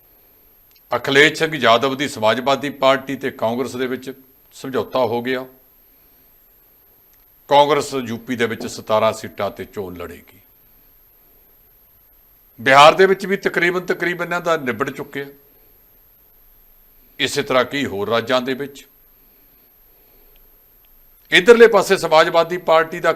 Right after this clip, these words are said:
ਕੱਖ ਨਹੀਂ ਤੇ ਆਮ ਆਦਮੀ ਪਾਰਟੀ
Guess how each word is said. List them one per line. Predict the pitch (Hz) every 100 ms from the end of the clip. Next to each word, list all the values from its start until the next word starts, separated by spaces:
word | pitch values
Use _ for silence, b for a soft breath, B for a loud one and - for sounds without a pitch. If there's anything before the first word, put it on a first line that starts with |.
| -
ਕੱਖ | 135 -
ਨਹੀਂ | 180 156 117 - _ _ _ _ _ _ _ _ _ _ _ _ _ _ _ _
ਤੇ | 123
ਆਮ | 123 131
ਆਦਮੀ | 139 135 135
ਪਾਰਟੀ | 135 131 123 127 135 135 110